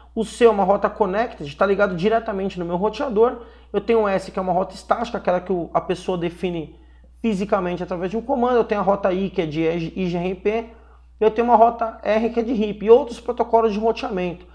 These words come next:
I G R P, O S P F e uma série de outros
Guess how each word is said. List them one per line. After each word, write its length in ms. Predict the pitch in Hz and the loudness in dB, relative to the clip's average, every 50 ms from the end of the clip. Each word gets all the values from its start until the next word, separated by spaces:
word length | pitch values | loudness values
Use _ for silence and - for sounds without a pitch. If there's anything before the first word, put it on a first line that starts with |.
| - - - - - - | -20 -20 -20 -20 -10 -6
I 140 | 233 220 | -4 -2
G 140 | 180 147 196 | 0 2 2
R 200 | 185 180 160 123 - - - | 2 2 -2 -4 -8 -8 -4
P, 260 | - 208 220 214 196 | -2 0 2 2 2
O 140 | 175 175 196 | 2 2 0
S 200 | 214 202 - 180 | 0 -2 -4 -8
P 140 | - - 160 | -8 -6 -6
F 920 | - - 151 180 202 208 208 190 170 - - - - 165 156 147 156 - - - - - - - | -2 0 0 2 2 2 0 -2 -4 -6 -10 -10 -6 -6 -6 -6 -8 -14 -20 -20 -20 -20 -10 -6
e 60 | 196 | -4
uma 140 | 214 214 208 | -2 -2 -2
série 280 | 208 - 226 233 226 | 0 2 2 2 2
de 160 | 226 190 - 220 | 0 0 2 2
outros 580 | 196 202 208 208 208 214 208 202 - - - | 4 4 2 2 0 -4 -6 -6 -10 -16 -20